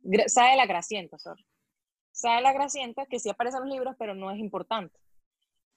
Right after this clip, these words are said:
¿Qué pasa? Eh, en lo, en, en los libros, el sinsajo le da, eh, su amiga Match Undersea. Ella no la ponen en la película.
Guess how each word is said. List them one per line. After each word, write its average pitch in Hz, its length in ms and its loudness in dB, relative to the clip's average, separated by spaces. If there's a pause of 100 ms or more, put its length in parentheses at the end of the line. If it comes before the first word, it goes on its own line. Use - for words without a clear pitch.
(160)
¿Qué 240 120 2
pasa? 233 440 2 (100)
Eh, 214 240 -6
en 214 400 -4
lo, 220 140 0
en, 208 680 -6
en 208 120 -2
los 233 100 2
libros, 254 460 2
el 208 220 2
sinsajo 208 360 -2 (140)
le 202 220 2
da, 196 680 4 (320)
eh, 190 220 -2
su 202 140 -6
amiga 202 340 0
Match 185 380 0 (100)
Undersea. 240 480 -2 (680)
Ella 285 300 4
no 254 120 0
la 254 100 6
ponen 240 360 -4
en 226 80 -2
la 208 140 0
película. 196 500 -2